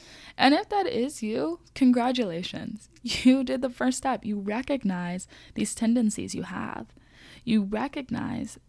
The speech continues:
that you have some problems with how you address other people, how you celebrate other people. That's okay. Now that you acknowledged it,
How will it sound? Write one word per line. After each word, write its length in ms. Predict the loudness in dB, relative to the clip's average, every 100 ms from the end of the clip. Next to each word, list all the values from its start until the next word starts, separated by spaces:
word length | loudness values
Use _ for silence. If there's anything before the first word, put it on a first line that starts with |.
| -8
that 440 | -6 -4 -6 -8 -14 -20 _ _ _ _ _ -18
you 600 | -6 -2 0 0 0 -2 -6 _ _ _ _
have 440 | -20 -10 -4 -2
some 180 | 0 0
problems 680 | 0 2 2 2 0 0 -2 -6 -6
with 240 | -4 -4 -10 -20 -20 -20 _ _ -18
how 240 | 4 6
you 220 | 6 4
address 400 | 0 -2 -4 -4
other 200 | -4 -6
people, 280 | -6 -6 -6
how 200 | -4 -2
you 160 | -2 -4
celebrate 560 | -6 -6 -6 -8 -8
other 200 | -8 -8
people. 480 | -8 -10 -10 -10 -10 -14 -20 -20 -20 -20 -20 -20 -20 -20 -20 0
That's 260 | 0 2
okay. 460 | -2 -2 -8 -12 -12 0
Now 200 | 6 6
that 160 | 6 2
you 80 |
acknowledged 580 | 0 0 0 0 0 0
it, 280 | 2 2 -2